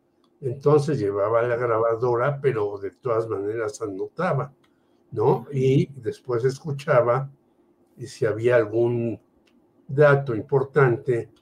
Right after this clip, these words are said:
que se me hubiera escapado anotar, pues ya lo,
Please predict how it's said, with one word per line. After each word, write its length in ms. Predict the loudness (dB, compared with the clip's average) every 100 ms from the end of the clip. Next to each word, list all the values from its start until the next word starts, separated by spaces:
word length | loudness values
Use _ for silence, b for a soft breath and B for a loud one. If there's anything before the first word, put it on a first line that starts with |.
| _ _ _ _ -8
que 120 | -6
se 180 | -4 -4
me 140 | -4
hubiera 280 | -2 0 0
escapado 600 | -2 -2 0 4 4 4
anotar, 600 | 4 2 0 0 -2 -6
pues 240 | -6 -6 -4
ya 140 | -4
lo, 340 | -2 -2 -4